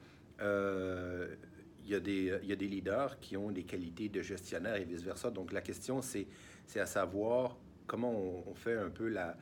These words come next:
la, la séparation ou la ségrégation entre, entre la mission, euh, d'un et la mission de l'autre. En fait, le, le gestionnaire, lui, justement, va gérer davantage les, les processus et, euh, va gérer un département, va manager, comme on dit en,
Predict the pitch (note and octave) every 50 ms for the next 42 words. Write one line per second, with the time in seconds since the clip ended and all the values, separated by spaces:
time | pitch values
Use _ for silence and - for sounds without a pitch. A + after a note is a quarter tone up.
0 | - - - - - - - G2 F2 F2+ F2+ F2 - - G#2 - G2 E2 F2 E2+
1 | F2 - - A#2 A2 A2 G#2 F#2+ F2 - - F#2 F2 F#2 F#2+ F#2+ F#2+ F2+ F2 -
2 | - A#2 A2 A2 G2+ F#2 F2 E2+ E2 - - F2 E2+ E2+ E2+ E2+ E2+ E2+ - -
3 | F2 E2+ E2+ E2+ F2+ E2+ E2 - G#2 G2+ G#2 G#2+ G#2 F#2 E2 D#2 F2 F2+ G2 G#2+
4 | G#2 G#2 G2 E2+ D#2+ E2 F2 F2+ F2+ E2+ - G2+ G#2 F2+ E2+ F2 F2+ F2 E2 -
5 | - - - - - - - - F2 - - - - G#2 G#2 G#2 - G2+ F#2+ G#2
6 | G2+ A2+ A#2+ - - - A#2 G#2+ A#2+ C#3+ E3 D#3+ C3+ G#2+ F#2+ G#2+ B2+ C3+ A2 G#2
7 | G2 - G#2+ G2+ A2+ C3 A#2+ G2 F2+ F2 F#2+ F#2+ F#2 A2 A#2+ A#2+ - - - -
8 | - - F#2+ F#2+ F#2+ F#2 F2+ F2 A2 A#2 A2+ G#2 F#2+ F#2+ F#2 E2+ F2 - - -
9 | - - - G2 G2 F#2 F#2+ - A2+ G2 - - - F2 E2+ - - A#2 A#2 A#2
10 | A2+ A2+ A2+ A2+ G#2+ G#2 - - F2+ F2+ F2+ F#2 F#2 F2 E2+ F2 - - - -
11 | - E2+ D#2+ F2 G#2+ G#2+ G2 G#2+ A2 G#2 G2+ F#2 F2 E2+ G#2 - - G#2 - -
12 | - G#2 G2 G2 G2+ G2+ G#2 G#2+ A2 A2 A2 G#2+ G#2+ F2+ F2+ E2+ D#2 - - -
13 | - G#2 G#2 G#2 G2+ G2+ - - F2+ G#2 B2+ B2 - G#2 F#2 F#2 F#2 E2 D#2 F2+
14 | G2 F#2+ F#2+ F2+ F2 F2 F2 F2+